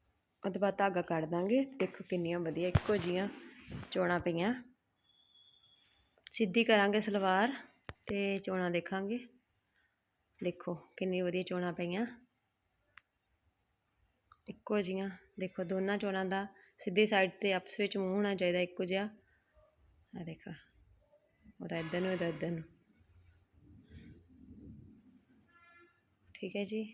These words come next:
ਆਹ ਦੇਖੋ ਦੋਨਾਂ ਦਾ ਆਪਸ ਵਿੱਚ ਮੂੰਹ ਹੋਣਾ ਚਾਹੀਦਾ ਤੇ ਦੂਜੀ ਸਾਈਡ 'ਤੇ ਦੂਜੇ ਸਾਈਡ 'ਤੇ ਹੋਣਾ ਚਾਹੀਦਾ। ਉਲਟੀਆਂ ਇੱਧਰੋਂ ਸਿੱਧੀਆਂ ਹੋ ਜਾਂਦੀਆਂ, ਉੱਧਰੋਂ ਹੀ ਉਲਟੀਆਂ ਪਾਉਂਦੇ, ਇੱਧਰੋਂ ਸਿੱਧੀਆਂ ਪੈ ਜਾਂਦੀਆਂ। ਤੇ ਆਹ ਦੇਖੋ ਬੈਕ ਸਾਈਡ। ਤੇ ਹੁਣ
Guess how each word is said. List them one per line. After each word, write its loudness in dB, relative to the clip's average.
ਆਹ -6
ਦੇਖੋ -8
ਦੋਨਾਂ -2
ਦਾ -2
ਆਪਸ -10
ਵਿੱਚ -10
ਮੂੰਹ -6
ਹੋਣਾ -2
ਚਾਹੀਦਾ -2
ਤੇ 0
ਦੂਜੀ 0
ਸਾਈਡ -2
'ਤੇ -6
ਦੂਜੇ -2
ਸਾਈਡ -2
'ਤੇ -4
ਹੋਣਾ -2
ਚਾਹੀਦਾ। -2
ਉਲਟੀਆਂ -2
ਇੱਧਰੋਂ -4
ਸਿੱਧੀਆਂ -4
ਹੋ 4
ਜਾਂਦੀਆਂ, 2
ਉੱਧਰੋਂ 2
ਹੀ 4
ਉਲਟੀਆਂ 2
ਪਾਉਂਦੇ, 2
ਇੱਧਰੋਂ -4
ਸਿੱਧੀਆਂ -6
ਪੈ 0
ਜਾਂਦੀਆਂ। 0
ਤੇ -18
ਆਹ -4
ਦੇਖੋ -4
ਬੈਕ -2
ਸਾਈਡ। -4
ਤੇ 0
ਹੁਣ 2